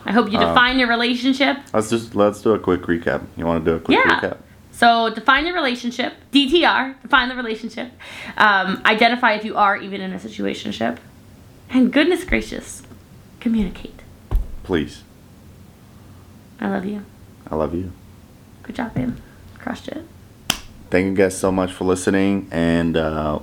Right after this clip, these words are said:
Speaker 2: we'll talk to you on the next one.
Speaker 1: Woo!
Speaker 2: Thank you for listening to this episode of Power Couple Radio with Jesse Lee.
Speaker 1: And Alexander Lozenko, that gorgeous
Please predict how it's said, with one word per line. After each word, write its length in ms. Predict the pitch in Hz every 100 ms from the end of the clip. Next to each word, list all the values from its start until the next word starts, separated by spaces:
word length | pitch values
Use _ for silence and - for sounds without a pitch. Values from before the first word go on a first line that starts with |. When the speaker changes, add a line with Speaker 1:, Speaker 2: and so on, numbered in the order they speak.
| -
Speaker 2:
we'll 260 | 85 82
talk 280 | 80 - 87
to 100 | -
you 220 | 80 78 -
on 120 | 80
the 60 | 78
next 300 | 80 - -
one. 160 | 58 - -
Speaker 1:
Woo! 400 | 932 762 226 - - _ _
Speaker 2:
Thank 200 | 165 165
you 60 | 170
for 140 | 170
listening 420 | 170 170 175 160
to 120 | 151
this 180 | 135 135 -
episode 640 | 151 147 139 156 135 135 -
of 200 | 110 _
Power 300 | 143 143 143
Couple 440 | 143 135 127 117
Radio 460 | 107 139 151 143 139
with 260 | 120 117 87
Jesse 380 | 156 175 - 139
Lee. 500 | 139 147 117 113 _ _ -
Speaker 1:
And 120 | 311
Alexander 520 | 311 370 285 339 330
Lozenko, 600 | 320 294 262 349 - - -
that 220 | - 233
gorgeous 400 | 370 339 330